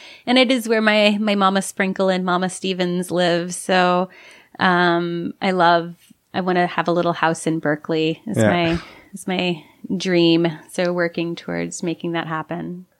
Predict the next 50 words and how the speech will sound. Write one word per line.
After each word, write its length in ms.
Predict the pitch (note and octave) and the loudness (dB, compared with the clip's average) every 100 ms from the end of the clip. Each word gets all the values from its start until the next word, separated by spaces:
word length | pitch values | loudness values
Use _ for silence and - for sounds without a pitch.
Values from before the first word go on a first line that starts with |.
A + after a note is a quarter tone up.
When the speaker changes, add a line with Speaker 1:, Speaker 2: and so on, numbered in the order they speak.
| - | -2
Speaker 2:
Well, 140 | D#3+ | 2
it's 120 | E3 | 2
this, 200 | F#3 F3 | 0 0
like, 180 | G3 E3+ | 0 0
wonderful, 560 | D3 F3 G3+ - E3 E3 | 0 2 0 2 2 6
like, 420 | C#3+ B2+ A#2 - | 6 6 2 0
um, 520 | B2 A#2+ A2+ A2 A2+ - | 4 6 6 4 0 -6
just, 200 | A2 - | -6 -2
like, 300 | A2 G#2 - | -2 -2 -6
sex 300 | - C3+ - | -4 -4 -6
positive, 760 | - A#2 B2 A2+ A#2+ A#2 A2 | -2 0 2 0 0 0 -2
queer, 380 | - C3 B2 B2 | -8 -4 0 0
feminist 800 | - - B2 B2+ B2+ A2+ - - - - - - | -2 -2 0 2 0 0 -2 -8 -16 -20 -18 -8
region 520 | G#2+ B2+ C3+ C3 C3+ | 0 2 4 4 2
of 160 | B2 | 2
the 100 | G#2+ | 0
country. 640 | G2 - C3 B2+ A#2 G#2+ G#2 | -2 -2 -2 -2 -2 -2 -2
And 380 | A2 A2 A2 G2 _ _ _ | -2 -2 -2 -6 _ _ _
from 180 | - D3 | 0 4
what 100 | D3+ | 6
I'm 140 | D#3 D#3+ | 4 4
getting 160 | D#3 | 2
told, 140 | D3 D#3 | 2 2
is, 40 | |
like, 100 | C#3 | 0
people 300 | A2+ C3 C3 | 0 0 0
can't, 320 | A2+ B2+ A#2 A2+ | -2 -4 -6 -4
like, 180 | A#2+ - | -6 -6
the, 60 | |
tho-, 340 | A2+ A#2 C3 A#2+ | -6 0 0 0
some 180 | - C#3 | 0 2
of 40 | |
the 60 | B2 | 2
people, 220 | C3+ A#2 | 2 2
the 100 | A#2+ | 0
foundations 600 | C3 B2 A#2+ D3 C#3 A#2+ | 2 2 4 4 2 -2
of 80 | A2+ | 0
that 180 | A2+ - | -2 -2
can't 160 | B2 | -4
afford 260 | A2+ B2+ A2+ | -4 -2 -2
to 60 | G2+ | 2
live 220 | D#3 D3+ | 2 2
there 160 | A2 | 0
anymore. 420 | F#2 F2+ F2+ F2+ G2+ | 0 -4 -2 0 0
Speaker 1:
Yes, 340 | - A3+ G3+ | 0 0 -2
exactly. 640 | G3+ F3 F3 F3+ - F3+ E3 | -8 -4 0 0 -2 -4 -2
That, 180 | G3 G3 | 0 0
I 40 | |
mean, 140 | G3+ | 0
that's, 300 | G3+ G#3 - | -2 -4 -8